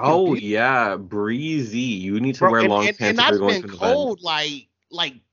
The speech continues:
Speaker 2: I was shivering cold at nighttime. I'm like, "What the hell is happening?"
Speaker 1: Yep. Yep, we have cool evenings over here. Like, you could open the window at night during the summer and, and sleep very nicely.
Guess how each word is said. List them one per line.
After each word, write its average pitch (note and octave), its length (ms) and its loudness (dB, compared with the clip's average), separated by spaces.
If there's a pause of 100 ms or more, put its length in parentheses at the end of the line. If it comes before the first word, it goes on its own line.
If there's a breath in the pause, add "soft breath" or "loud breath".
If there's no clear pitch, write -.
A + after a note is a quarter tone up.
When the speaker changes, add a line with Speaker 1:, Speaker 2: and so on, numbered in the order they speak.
(220)
Speaker 2:
I G#3+ 120 2
was F3 200 -8
shivering G#3+ 580 -4
cold C#3+ 320 -4
at C3 120 -8
nighttime. C3+ 400 -8
I'm B3+ 40 -10
like, C3+ 200 -4
"What G#3 240 -6
the C#4 80 -6
hell B3+ 160 0
is C#4+ 100 -2
happening?" - 440 -8 (540)
Speaker 1:
Yep. G2 380 -2 (380)
Yep, G2+ 320 0
we G#2 100 0
have A#2 180 0
cool A2 360 -2
evenings F2+ 420 -6
over F2 120 -8
here. E2+ 460 -6
Like, F#2 220 -4
you F#2+ 80 -6
could F2+ 140 -4
open F2+ 240 -2
the F2+ 80 -2
window F2+ 260 0
at D#2+ 140 0
night E2+ 200 -2
during F2+ 180 -2
the E2+ 60 -4
summer F2 360 -4
and, F2 260 -4
and F#2 140 -2
sleep F2+ 220 -2
very F2+ 240 0
nicely. E2+ 540 -2